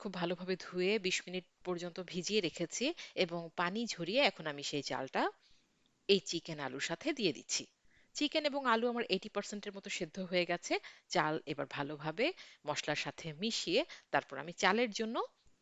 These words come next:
পানি অ্যাড করব। সেই সাথে আমাকে অবশ্যই চালের জন্য আলাদা করে লবণ দিতে হবে।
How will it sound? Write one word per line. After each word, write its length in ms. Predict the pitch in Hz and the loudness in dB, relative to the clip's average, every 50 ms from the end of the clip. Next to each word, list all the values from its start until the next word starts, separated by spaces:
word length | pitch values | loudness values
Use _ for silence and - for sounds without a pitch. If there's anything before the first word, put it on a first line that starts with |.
| - _ _ _ _ _ _ _ _ _ _ _ - | -20 _ _ _ _ _ _ _ _ _ _ _ 6
পানি 180 | 175 151 139 143 | 6 6 6 4
অ্যাড 180 | 143 139 - - - | -8 -10 -10 -12 -14
করব। 160 | 131 120 - 117 - _ _ _ - | -14 -14 -14 -18 -20 _ _ _ 0
সেই 200 | - - 214 214 | 4 6 6 6
সাথে 280 | - 220 220 - - 330 302 214 | 4 2 -2 0 0 0 2 2
আমাকে 220 | 180 160 165 - 233 226 | 0 -2 -4 -4 -2 0
অবশ্যই 440 | 175 147 165 - - - 262 302 | 0 0 0 -2 -2 -2 -2 -4
চালের 360 | - - 190 165 160 170 170 165 | -2 0 0 2 2 0 -2 -2
জন্য 220 | 170 208 - - - 180 | -4 -4 -2 0 2 2
আলাদা 220 | 139 135 139 147 - | 2 2 0 -2 -2
করে 120 | - 247 269 | 0 0 2
লবণ 320 | 226 180 139 123 113 131 127 | 4 4 4 4 2 -4 -10
দিতে 200 | 127 117 - 131 | -10 -10 -8 -6
হবে। 240 | 131 143 123 110 | -6 -6 -6 -6